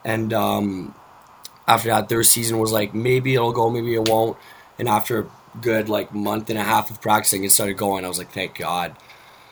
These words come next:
And, uh, yeah, I just kept playing with them. And it's, uh, it's definitely a different style of hockey with the bigger ice and stuff. And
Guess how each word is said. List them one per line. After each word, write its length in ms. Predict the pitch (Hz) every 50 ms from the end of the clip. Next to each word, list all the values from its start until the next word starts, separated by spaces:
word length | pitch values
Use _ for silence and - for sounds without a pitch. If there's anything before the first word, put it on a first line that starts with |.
| - - - - - -
And, 240 | - 87 92 98 98
uh, 240 | 98 95 95 95 95
yeah, 200 | 95 117 127 127
I 40 | 113
just 160 | 104 - -
kept 160 | - 123 113 -
playing 140 | 117 110 107
with 100 | 104 -
them. 200 | 104 104 104 107
And 100 | 104 104
it's, 220 | 101 - - -
uh, 160 | 113 113 110 -
it's 200 | 127 131 - -
definitely 360 | - - 156 156 - 180 165
a 100 | 139 139 139
different 240 | 135 - 139 127
style 180 | - - 123 117
of 80 | 101 101
hockey 300 | 101 104 110 - 117 104
with 100 | 101 107
the 80 | 107
bigger 320 | 92 92 107 104 104 101 92
ice 220 | 92 104 - -
and 80 | 131 -
stuff. 280 | - 139 139 135 -
And 220 | 127 117 110 101